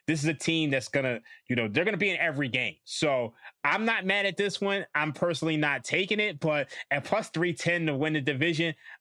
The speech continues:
I'm not mad at it at all. Obviously, for me, I like the Green Bay Packers. You spoke about Jordan Love. Jordan Love, I, I, like, I think people are looking at this wrong. This is the ultimate Ewing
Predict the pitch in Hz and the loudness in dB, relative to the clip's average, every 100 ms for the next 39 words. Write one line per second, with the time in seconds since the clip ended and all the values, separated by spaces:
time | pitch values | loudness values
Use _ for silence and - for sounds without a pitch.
0 | _ _ 139 160 147 139 139 143 123 127 | _ _ 0 2 2 2 0 0 0 0
1 | 123 131 147 147 - _ _ _ _ _ | 2 2 2 0 -4 _ _ _ _ _
2 | _ - 165 160 160 151 143 143 139 151 | _ 0 0 2 0 0 -2 0 2 2
3 | 147 135 - _ 175 180 151 127 120 131 | 2 -2 -12 _ 2 2 0 -2 -2 0
4 | 123 127 131 135 135 123 143 160 170 156 | 0 0 0 0 0 0 0 0 -2 0
5 | 123 123 110 131 101 104 110 101 95 _ | 0 0 0 0 0 0 0 0 -2 _
6 | _ - 131 175 165 139 147 143 160 165 | _ -4 0 2 2 0 0 2 0 0
7 | 170 160 156 - _ _ _ _ - - | -2 -2 -2 -6 _ _ _ _ -8 -8
8 | - _ - - _ 185 233 247 254 233 | -8 _ -20 -20 _ 0 0 0 0 2
9 | 190 185 175 139 139 127 117 82 - 254 | 2 0 0 -2 -2 -2 -4 -2 -2 0
10 | 262 - - 139 185 - 170 151 - _ | 0 -2 0 0 0 0 0 -2 -4 _
11 | 160 175 165 147 | 0 2 2 -2